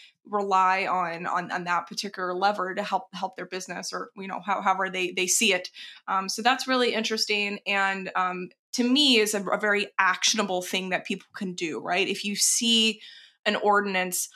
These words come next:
around waste or around materials,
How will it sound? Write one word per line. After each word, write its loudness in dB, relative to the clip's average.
around 2
waste 2
or 2
around 0
materials, 0